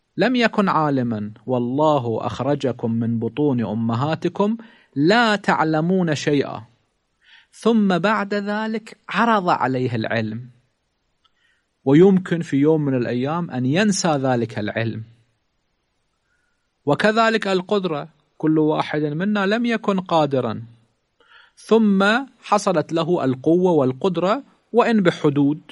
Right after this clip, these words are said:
وبعد ذلك ثم جعل من بعد قوة ضعفا وشيبة. بعد ذلك يصاب بخور في قواه حينما يشيب، وكلما شاب أكثر،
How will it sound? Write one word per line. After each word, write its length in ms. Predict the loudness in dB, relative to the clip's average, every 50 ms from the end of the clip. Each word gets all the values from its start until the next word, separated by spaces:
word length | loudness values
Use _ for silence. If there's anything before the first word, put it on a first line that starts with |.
| -20 -20 _ _ _ _ _ _ _ _ _ _ _ _ _ _ 0
وبعد 420 | 0 2 4 4 4 2 2 0
ذلك 640 | 0 0 0 0 0 0 0 -4 -6 -10 -12 -20 -20 _ _ _ _ _ _ _ _ _ _ _ -6
ثم 260 | -4 -2 -2 0 -2
جعل 400 | 0 0 2 2 2 0 0 -2
من 200 | -4 -4 -4 -2
بعد 280 | -2 -2 -2 -2 -6
قوة 600 | -6 -4 -2 0 2 2 0 0 -2 -2 -4 -4 -4 -10 _ _ _ _ _ -8 0
ضعفا 460 | 2 2 2 2 0 -2 -2 0 0
وشيبة. 500 | -2 -2 -2 -2 -2 -2 -2 -4 -6 -8 -10 _ _ _ _ _ _ _ _ _ _ _ _ _ _ _ _ _ _ _ _ -8 -4
بعد 220 | -2 0 0 -2 -2
ذلك 380 | -6 -4 -4 -4 -4 -6 -8 _ _ -20 _ _ _ _ _ _ _ _ _ _ _ _ _ _ _ _ -8
يصاب 400 | -6 -6 -2 0 -2 -2 0 -2
بخور 440 | -6 -4 -2 2 2 4 4 2 0
في 180 | -4 -6 -8
قواه 420 | -6 -4 -2 0 2 2 0 0 -2 -6 -16 -20 -20 _ _ _ _ _ _ _ _ _ _ _ _
حينما 420 | -8 -6 -4 -2 -2 -2 -2 -2 -2
يشيب، 500 | -2 -2 -2 -2 -2 -2 -2 -2 -2 -4
وكلما 540 | -6 -2 0 0 0 0 0 -2 -4 -4 -6
شاب 340 | -6 -4 -4 -4 -2 -4
أكثر، 500 | -4 -6 -6 -10 -10 -10 -10 -10 -10 -10